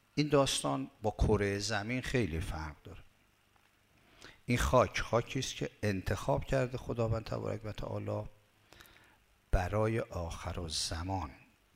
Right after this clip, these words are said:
پیامبرم همین رو در مورد ایران و ایرانی‌ها ده ها روایت داریم که من همه رو تو همون کتاب انقلاب اسلامی و آینده جهان توضیح دادم.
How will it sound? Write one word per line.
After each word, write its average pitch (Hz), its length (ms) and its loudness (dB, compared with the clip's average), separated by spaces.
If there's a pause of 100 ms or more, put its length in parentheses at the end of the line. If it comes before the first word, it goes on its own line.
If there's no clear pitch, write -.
(140)
پیامبرم 101 540 -2
همین 113 300 2
رو 90 100 -4
در 90 140 -2
مورد 87 280 -4
ایران 95 500 -2
و 87 40 -4
ایرانی‌ها 90 640 -4
ده 95 240 -2
ها 104 220 0
روایت 101 560 0
داریم 127 220 -4
که 120 140 -8
من 117 160 -6
همه 104 180 -6
رو 107 80 -6
تو 101 140 -6
همون 95 220 -6
کتاب 92 380 -6 (260)
انقلاب 85 400 -6
اسلامی 85 440 -4
و 90 60 -6
آینده 87 460 -6
جهان 90 300 -6
توضیح 87 400 -4
دادم. 87 260 -10